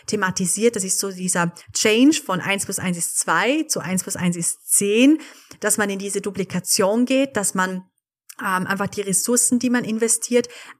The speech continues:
anders einsetzen darf, dass das Geben und Nehmen im Ausgleich sein darf, gleichzeitig ja auch, dass sich der Markt verändern wird und dass es im heutigen Markt nicht mehr nur um sowas wie Positionierung geht. Also man muss sich ja wirklich vorstellen, vor ein paar Jahren,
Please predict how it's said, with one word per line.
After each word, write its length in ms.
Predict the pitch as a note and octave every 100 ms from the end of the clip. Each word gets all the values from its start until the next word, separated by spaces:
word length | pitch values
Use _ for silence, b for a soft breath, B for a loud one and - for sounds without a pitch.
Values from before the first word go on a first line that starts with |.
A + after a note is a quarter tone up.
| _
anders 340 | - G#3+ G#3+ G#3
einsetzen 600 | G3 G#3+ B3 A#3 - A3+
darf, 300 | G3+ A3 A3+
dass 160 | F#3+
das 200 | - F3+
Geben 280 | - A3 A3+
und 120 | G3+
Nehmen 220 | F3+ G3 G3
im 120 | F3+
Ausgleich 560 | F3+ A#3+ - A#3 A3+ -
sein 260 | G#3+ A3
darf, 260 | A3 G#3 - B B B
gleichzeitig 580 | G#3 G3+ A3 A#3 G#3+ -
ja 140 | E3+
auch, 100 | G#3
dass 200 | - G3
sich 140 | G3+
der 100 | -
Markt 320 | F#3+ F3 F#3 -
verändern 480 | - F#3 A3 A#3+
wird 160 | A3+ A3
und 180 | G3 G3+
dass 200 | F#3+ A3
es 120 | A3
im 140 | G3
heutigen 400 | F#3+ G3 G3+ G3+
Markt 320 | G3 F#3 F#3+ - B B
nicht 320 | A3 B3 -
mehr 160 | B3 A#3
nur 400 | A3 A#3+ B3 F#3+
um 240 | F#3+ G3+
sowas 480 | F#3+ G3 F#3+ G3 F#3
wie 80 | G3+
Positionierung 800 | - G3 F#3 - F#3 G#3 B3+ G3+
geht. 220 | E3 G#2+
Also 160 | - F3
man 120 | F3+
muss 160 | G3+ -
sich 120 | G3
ja 100 | F#3
wirklich 260 | G3 A3+
vorstellen, 460 | - F3+ G#3 - G#3
vor 140 | G3+
ein 80 | F#3
paar 160 | - F3+
Jahren, 380 | E3+ C#3 G#3+